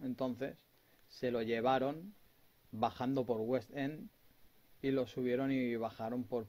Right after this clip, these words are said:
Piccadilly y lo ataron allí a una farola, disfrazado de caballo, claro, para entretener a los guiris durante un rato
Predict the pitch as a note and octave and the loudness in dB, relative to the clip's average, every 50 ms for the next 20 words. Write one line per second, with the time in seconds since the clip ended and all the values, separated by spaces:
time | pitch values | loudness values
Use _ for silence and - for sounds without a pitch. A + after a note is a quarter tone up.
0 | - _ - B2 A2+ - - A2 G#2+ A#2 C3+ C#3 C3 B2+ - A3+ A#3 - _ _ | -8 _ -4 -4 -4 -2 0 0 2 2 2 2 2 2 0 -2 -8 -16 _ _
1 | _ _ _ _ _ - - _ _ _ _ _ _ _ - _ _ _ _ _ | _ _ _ _ _ -20 -20 _ _ _ _ _ _ _ -20 _ _ _ _ _
2 | _ _ _ _ _ _ _ - - B2 A#2+ A2 G#2+ G2+ G#2 G#2 G#2 A2 A#2 A2+ | _ _ _ _ _ _ _ -8 -6 -4 -2 -2 -4 -4 -4 -4 -4 -4 -6 -6
3 | G#2+ G#2 G#2 A2 A2+ A2 G2+ G#2 G#2+ G#2+ G#2 - G2+ F#2 G2 G#2+ A2 G#2+ G2+ - | -8 -8 -6 -6 -6 -6 -8 -8 -10 -10 -10 -10 -8 -8 -6 -6 -6 -8 -8 -10
4 | - - _ _ _ _ _ _ _ _ _ _ _ _ _ _ _ _ - - | -12 -16 _ _ _ _ _ _ _ _ _ _ _ _ _ _ _ _ -20 -14
5 | A2+ A2 G2+ - G2 G2 - - A2 A2 A2 G#2+ G2+ G#2+ G2+ A2 A#2 A2+ G2+ A2 | -12 -10 -8 -8 -8 -8 -4 -2 -2 -2 -2 -2 -2 -2 0 0 0 -2 -2 -6
6 | B2 - - G2+ G2+ G#2 B2 - - - _ - - - - B2+ A#2+ A#2 A#2 A2+ | -8 -8 -8 -8 -8 -8 -8 -12 -16 -20 _ -20 -14 -6 -2 -2 0 0 -2 -4
7 | A#2 A2 G#2+ G#2+ A2 G#2+ A2 A2+ A2+ A#2 A2+ A2 G#2+ G#2 G#2 A#2 A#2 A2 A#2 A#2 | -4 -4 -4 -4 -4 -4 -4 -2 -2 -2 -2 -2 -4 -6 -6 -6 -6 -4 -4 -4
8 | A2+ A2 A2 A2 G#2+ G#2 G#2+ G#2 A2+ A2 G#2 G2+ G#2+ A#2 A#2+ A2 - G#2 A2 | -4 -4 -6 -6 -6 -6 -6 -8 -6 -8 -8 -6 -2 0 0 0 -2 -4 -12